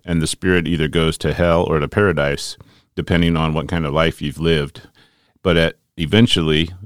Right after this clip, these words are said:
the, the, the grave will give up the body, the physical body, and the spirit will be reunited with that body to stand before God.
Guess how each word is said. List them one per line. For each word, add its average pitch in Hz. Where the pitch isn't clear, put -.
the, 80
the, 78
the 82
grave 90
will 85
give 82
up 85
the 85
body, 76
the 80
physical 87
body, 76
and 80
the 76
spirit 98
will 80
be 76
reunited 82
with 76
that 80
body 73
to 80
stand 82
before 78
God. 69